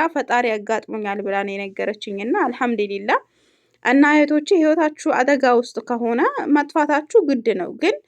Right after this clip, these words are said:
ዝም ብላችሁ ጥሩ ቤት ያላ-፣ ያለ ስራ ስለሚበዛባችሁ ወይም ደግሞ ሰዎቹ መጥፎ ከሆኑ ህይወታችሁን አደጋ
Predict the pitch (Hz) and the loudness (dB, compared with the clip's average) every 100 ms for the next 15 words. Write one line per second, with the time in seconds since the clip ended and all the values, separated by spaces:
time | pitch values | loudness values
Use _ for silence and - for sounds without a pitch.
0 | _ _ _ 233 302 330 294 269 269 254 | _ _ _ 2 6 6 6 2 -2 -2
1 | 247 339 302 302 285 226 220 196 196 - | 0 2 2 0 0 0 0 -2 -4 -8
2 | - 214 208 202 190 226 339 - 277 285 | -10 0 0 0 -2 -2 -2 -2 0 0
3 | 262 240 233 220 208 208 202 208 208 - | -2 -2 0 0 0 0 -2 -2 -4 -4
4 | 262 247 240 240 233 247 277 269 226 254 | -2 2 2 2 0 0 -2 0 0 0
5 | - 262 254 - 247 247 240 214 220 226 | -2 -2 -2 0 -2 0 -4 -2 -2 -4
6 | 233 - - - 247 277 285 285 285 247 | -6 -14 -18 0 4 4 4 0 0 0
7 | 233 254 | 0 2